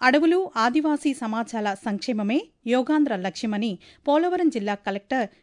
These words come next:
కె దినేష్ కుమార్ అన్నారు. రంపచోడవరం ఐటీడీఏ కార్యాలయంలో ఈరోజు జరిగిన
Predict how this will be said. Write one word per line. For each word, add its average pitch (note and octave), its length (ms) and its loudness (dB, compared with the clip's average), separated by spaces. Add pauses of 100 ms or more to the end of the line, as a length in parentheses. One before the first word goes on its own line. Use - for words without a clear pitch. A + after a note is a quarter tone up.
(120)
కె D4+ 120 2
దినేష్ A#3+ 440 -2
కుమార్ A3 260 -4 (100)
అన్నారు. G3 320 -2 (400)
రంపచోడవరం A#3+ 720 -2 (160)
ఐటీడీఏ A#3 540 -2 (100)
కార్యాలయంలో G3+ 600 -2 (140)
ఈరోజు C#4 420 -2
జరిగిన G#3+ 280 -4